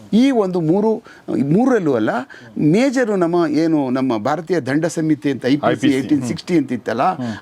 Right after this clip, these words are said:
Speaker 1: ಅದು ಇವಾಗ ಭಾರತೀಯ ಬಿ ಎನ್ ಎಸ್ ನ್ಯಾಯ ಸಂಹಿತೆ ಅಂತ ಆಗಿದೆ ಅಷ್ಟೇ.
Speaker 2: ಓಕೆ.
Speaker 1: ಬೇರೆ ಇನ್ನೇನು ಆಗಲಿಲ್ಲ. ಬಿ ಎನ್ ಎಸ್ ಅಂತ, ಅದು ಐ ಪಿ ಸಿ ಅಂತ ಕರಿತಿದ್ವಿ, ಇದು ಭಾರತೀಯ ನ್ಯಾಯ ಸಂಹಿತೆ ಅನ್ನೋದಕ್ಕೆ ಬಿ ಎನ್ ಎಸ್ ಅನ್ನುವಂಥದ್ದು ಈಗಿನ ಒಂದು ಏಳು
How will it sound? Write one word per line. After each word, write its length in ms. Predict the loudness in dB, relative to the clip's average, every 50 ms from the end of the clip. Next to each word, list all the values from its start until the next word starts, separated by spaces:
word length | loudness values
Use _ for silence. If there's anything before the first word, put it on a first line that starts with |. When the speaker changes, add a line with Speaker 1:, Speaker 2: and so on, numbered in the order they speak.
| -4
Speaker 1:
ಅದು 140 | -2 0 2
ಇವಾಗ 180 | 2 2 2 0
ಭಾರತೀಯ 540 | -2 -2 -2 -2 -2 -4 -4 -2 -2 -2 -2
ಬಿ 160 | 0 -2 0
ಎನ್ 140 | 0 0 0
ಎಸ್ 240 | -2 -4 -4 -2
ನ್ಯಾಯ 260 | -2 0 0 0 0 -2
ಸಂಹಿತೆ 460 | -2 -2 0 0 0 0 0 -2 -2
ಅಂತ 140 | 0 2 2
ಆಗಿದೆ 360 | 2 2 0 -2 -2 -4 -4
ಅಷ್ಟೇ. 260 | -6 -8 -10 -8 -8
Speaker 2:
ಓಕೆ. 300 | -8 -8 -10 -12 -18 -18 -14 -6 -2
Speaker 1:
ಬೇರೆ 300 | 0 0 2 2 0 2
ಇನ್ನೇನು 360 | 2 2 2 2 2 0 0
ಆಗಲಿಲ್ಲ. 360 | -2 -2 -4 -4 -4 -2 -4
ಬಿ 180 | -4 0 2 2
ಎನ್ 200 | 2 2 2 0
ಎಸ್ 140 | -2 -2 -4
ಅಂತ, 160 | -6 -2 -2
ಅದು 220 | -2 0 2 0
ಐ 80 | 0 0
ಪಿ 180 | -2 -4 -4
ಸಿ 140 | -2 0 0
ಅಂತ 140 | 0 0 -2
ಕರಿತಿದ್ವಿ, 540 | -4 -6 -6 -4 -6 -6 -8 -6 -6 -8 -8 -12 -20 -12 -6 -2
ಇದು 160 | 0 0 0
ಭಾರತೀಯ 480 | 0 0 0 0 0 -2 -4 -2 -2 0
ನ್ಯಾಯ 240 | 2 2 0 0 -2
ಸಂಹಿತೆ 380 | -2 0 0 0 0 0 0
ಅನ್ನೋದಕ್ಕೆ 320 | -2 -2 -2 -4 -4 -4 -4
ಬಿ 240 | -2 2 2 4
ಎನ್ 160 | 4 4 2 0
ಎಸ್ 140 | -2 -2
ಅನ್ನುವಂಥದ್ದು 640 | -2 0 0 0 -2 -2 -2 -2 0 0 0 0 0 -4 -10 -20 -8 _ 2
ಈಗಿನ 380 | 4 4 4 2 2 0 0
ಒಂದು 480 | 2 2 2 2 0 0 0 0 2 2
ಏಳು 280 | 2 2 2 2 2